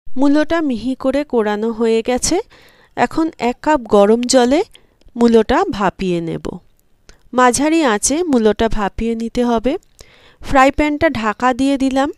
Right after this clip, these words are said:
হালকা নাড়াচাড়া করে দিয়ে। তিন থেকে চার মিনিট এইভাবে রেখে দিলাম। এখন একটা মাঝারি সাইজের গাজর খোসাটা ছাড়িয়ে নিয়ে মিহি করে কুড়িয়ে নিচ্ছি। মূলোর এই ইউনিক রেসিপিটি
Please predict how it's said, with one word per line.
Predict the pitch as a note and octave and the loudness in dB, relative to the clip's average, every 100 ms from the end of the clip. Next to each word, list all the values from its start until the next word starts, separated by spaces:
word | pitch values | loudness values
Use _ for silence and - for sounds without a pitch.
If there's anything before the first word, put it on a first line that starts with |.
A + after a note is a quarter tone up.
| _ _ - | _ _ -12
হালকা | - A3+ - A#3 | -2 -2 0 -2
নাড়াচাড়া | A3+ G#3 G#3 A#3 A3+ A#3 | 0 -2 -2 -2 -2 -2
করে | A#3+ A#3 A#3 | -2 0 -2
দিয়ে। | B3 D#4+ - - _ _ - _ _ _ _ _ _ _ _ _ _ _ _ - | -2 -4 -6 -20 _ _ -20 _ _ _ _ _ _ _ _ _ _ _ _ 2
তিন | E4+ E4 | 2 4
থেকে | F4 F4+ | 0 0
চার | F4+ D#4 A#3+ B3 | 0 4 4 4
মিনিট | B3+ C4 F4+ - - - _ _ - | 0 0 -2 -2 -12 -14 _ _ -4
এইভাবে | A3+ A3+ G#3 A3+ F#4+ | 2 4 4 2 0
রেখে | D#4 - G3 | 0 -2 -6
দিলাম। | D#3+ D3+ - F#3+ F3+ _ _ _ - - - | -6 -8 -10 -14 -20 _ _ _ -6 -2 2
এখন | C4 - E4 | 0 0 -4
একটা | D4 C#4 | -4 -4
মাঝারি | B3+ G3+ F#3+ B3 C#4 | -2 -2 0 -2 -2
সাইজের | - A#3+ A#3 B3+ | 0 0 0 -2
গাজর | A3+ G3+ F#3+ G#3+ E4+ - - - - | 2 0 2 0 0 -6 -20 -20 -4
খোসাটা | B3+ - D4 D4+ | -4 -2 -2 0
ছাড়িয়ে | - A#3+ F#3 G3+ A3 | 0 2 2 2 0
নিয়ে | A#3 F4 | 0 0
মিহি | E4+ A3+ A#3+ | 0 -2 -4
করে | - G#3+ D#4+ - | 0 0 0 -2
কুড়িয়ে | A3+ F#3 E3+ E3 | -4 -2 -6 -8
নিচ্ছি। | E3 - - F3 - - _ - - - - - B3 | -10 -6 -4 -4 -8 -20 _ -20 -20 -20 -20 -14 2
মূলোর | C#4+ D4+ F4 D#4+ | 6 8 6 4
এই | D#4+ - | 0 0
ইউনিক | B3+ C4+ D4 E4+ | -2 0 0 -2
রেসিপিটি | G#3+ G3+ - A#3 A#3+ - C#4+ | -2 -2 -2 -4 -6 -4 -6